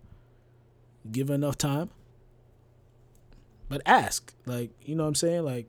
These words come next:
you know, we went out, not, not from a position of entitlement, but from a position, like, you know, and it, matter of fact, don't even relate it to the, you taking her out. Fuck that. Don't even relate it to that. Just ask the simple question of,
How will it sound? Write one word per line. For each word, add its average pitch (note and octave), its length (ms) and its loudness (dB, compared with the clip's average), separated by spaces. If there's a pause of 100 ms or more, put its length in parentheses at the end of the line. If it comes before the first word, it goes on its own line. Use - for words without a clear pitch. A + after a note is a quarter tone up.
(100)
you D3 80 -6
know, C#3+ 120 -2
we C#3+ 140 -2
went C#3+ 200 0
out, E3+ 220 0 (220)
not, F3+ 280 -2 (300)
not F3+ 340 -2
from F#3+ 220 0
a E3 140 0
position D3+ 680 -2
of C3 100 -2
entitlement, C3+ 640 0
but B2+ 140 -4
from B2+ 260 -8
a A#2 160 -10
position, C3 520 0
like, B2+ 280 -4 (680)
you C#3 120 -2
know, A#2+ 440 -2 (720)
and F#3+ 140 6
it, G3+ 340 0
matter A3 160 4
of G#3+ 60 -2
fact, A3 180 2
don't A#3+ 160 6
even A3+ 180 4
relate E3 320 6
it - 140 -6
to C#3 120 -2
the, A2+ 200 -6 (260)
you B2 140 -6
taking A2 300 -6
her G#2 80 -10
out. F#2 200 -10 (480)
Fuck - 280 -2
that. - 180 -12 (120)
Don't E3+ 140 -2
even F#3 200 2
relate D#3+ 260 2
it A2 80 -12
to G#2+ 80 -14
that. F#2 160 -16 (1120)
Just A3 320 4
ask F#3 260 0
the D3+ 80 -2
simple D#3+ 320 2
question C#3 400 0
of, B2+ 220 -4